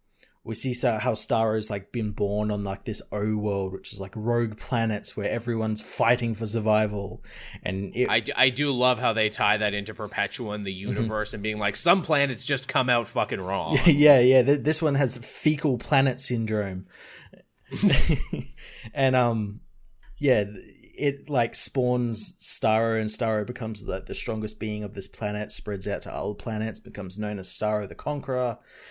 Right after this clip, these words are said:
Speaker 1: uh, before
Speaker 2: Yep.
Speaker 1: teaming up with the Justice League to defeat the Omega Titans, where it's ripped in half and becomes Jarro.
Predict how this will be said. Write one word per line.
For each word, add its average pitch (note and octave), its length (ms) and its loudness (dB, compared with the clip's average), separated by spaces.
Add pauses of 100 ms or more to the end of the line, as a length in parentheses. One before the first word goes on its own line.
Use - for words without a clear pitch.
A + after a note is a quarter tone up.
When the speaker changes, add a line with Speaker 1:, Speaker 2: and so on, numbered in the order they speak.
(200)
Speaker 1:
uh, A2 220 2
before F#2+ 240 -4
Speaker 2:
Yep. G#2+ 80 -4
Speaker 1:
teaming A2+ 320 -4
up G#2+ 100 -6
with - 100 -14
the G2+ 60 -18
Justice B2 500 0
League A#2 280 -2
to G#2+ 180 -4
defeat G#2 360 -8
the G2 120 -6
Omega B2 320 -2
Titans, A#2 640 -4
where A2 140 -4
it's - 240 -10
ripped - 220 -10
in - 100 -12
half B2 400 -2
and A2+ 160 -8
becomes B2 340 -6
Jarro. E3 460 -2